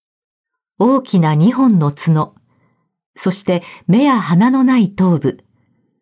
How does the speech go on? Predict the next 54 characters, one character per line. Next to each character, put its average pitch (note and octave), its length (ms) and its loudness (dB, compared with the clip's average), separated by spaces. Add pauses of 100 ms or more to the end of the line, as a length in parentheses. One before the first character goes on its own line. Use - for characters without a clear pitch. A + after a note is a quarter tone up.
(560)
王 C4+ 220 2
妃 G3 200 -2
を D#3+ 140 0
抱 A3+ 320 -4
え C4+ 60 0
込 C4 160 -2
む B3 120 4
よ G3 200 2
う F3 40 0
に D#3 220 -4 (240)
長 C4 300 0
く F#3+ 100 -2
伸 D3+ 140 0
ば E3+ 120 0
し - 140 -8
た C#3 160 -2
右 D#3 300 2
腕 D#3+ 260 0
と、 C#3 300 -4 (680)
後 G3 340 -2
ろ G3+ 40 2
に G3 220 2
駒 B3 320 0
を F3+ 100 -4
隠 D#3 200 -6
し - 180 -16
た C#3 140 -2
左 E3+ 440 -2
腕。 C#3+ 360 -6 (1500)
不 C#3+ 140 -2
気 G#3 160 0
味 G#3 80 2
さ G3 180 -4
と F#3+ 140 -4
と F#3 100 0
も F3+ 140 2
に E3+ 320 0
ユ A#3+ 220 2
ー - 20 0
モ A#3+ 160 2
ア D#3+ 80 0
も B2 100 -4
感 D#3 240 0
じ C#3+ 100 -2
さ D#3+ 140 -4
せ D3+ 140 -2
ま D3+ 160 0
す。 - 180 -12 (2250)
エ E3+ 100 0
ル A3+ 120 0
ン C#4+ 100 0
ス - 100 -10
ト F#3+ 160 -2
は、 D#3+ 220 -2